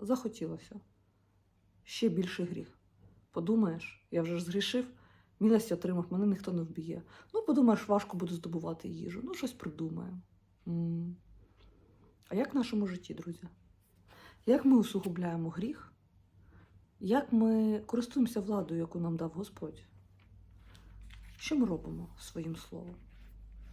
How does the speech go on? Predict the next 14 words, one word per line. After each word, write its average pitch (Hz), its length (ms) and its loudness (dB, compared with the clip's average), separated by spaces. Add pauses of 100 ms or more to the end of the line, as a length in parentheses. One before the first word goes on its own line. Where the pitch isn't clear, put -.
(140)
М? 190 160 -2 (1040)
Боже, 202 180 0
дякую 175 360 -4
тобі 165 180 -10
за 165 120 -10
цей 180 200 -10
день 233 240 -4 (340)
і 190 60 -4
за 180 80 -8
ці 226 140 -10
слова. 165 380 -14 (380)
Дякую 175 280 -4
за 165 60 -4
можливість 165 500 -6